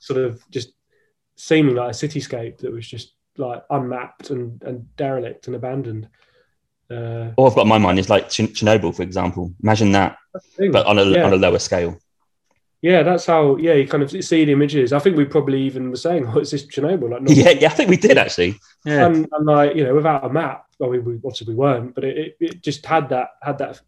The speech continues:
Speaker 1: feel, didn't it? When you think
Speaker 2: Yeah.
Speaker 1: of, like, abandoned Ukrainian cities, uh, yeah, it had that sort of air to it. Um, but that was, that was on the way. But this was how, um, how reliant.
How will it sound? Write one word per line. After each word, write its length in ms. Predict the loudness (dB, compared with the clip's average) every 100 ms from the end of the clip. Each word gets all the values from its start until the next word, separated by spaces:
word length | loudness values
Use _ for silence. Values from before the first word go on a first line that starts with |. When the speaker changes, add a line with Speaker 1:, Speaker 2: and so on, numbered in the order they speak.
| _
Speaker 1:
feel, 240 | -2 -2
didn't 220 | -2 -4 -8
it? 180 | -8
When 100 | -8
you 60 | -4
think 240 | 2 2
Speaker 2:
Yeah. 80 | 0
Speaker 1:
of, 80 | -10
like, 120 | -12 -16 _ _ -18 -14 -10
abandoned 520 | -6 -6 -6 -8 -10
Ukrainian 720 | -12 -10 -8 -6 -6 -8 -12
cities, 520 | -10 -10 -10 -14 -14 -12
uh, 300 | -12 -12 -16 _ _ _ _ -10
yeah, 140 | -8
it 60 | -6
had 200 | -8 -8
that 160 | -10
sort 160 | -8 -8
of 60 | -6
air 160 | -8
to 180 | -10 -14
it. 180 | -16 -12
Um, 500 | -10 -8 -8 -8 -10 -14 -20 _ _ _ -6
but 120 | 2
that 180 | 4 4
was, 200 | 0 0
that 120 | -2
was 140 | 0 0
on 80 | -2
the 60 |
way. 340 | 0 0 0 -2
But 380 | -4 -6 -8 _ -6
this 220 | -6 -4
was 100 | -6
how, 520 | -2 0 0 -2 -8 _ _ _ _ _ _ _
um, 640 | -4 -2 -2 -6 -10 -12 -16 _ _ _ _ _ _ -20
how 380 | -14 -4 -2 0
reliant. 760 | -2 -2 0 -2 -4 -6 -14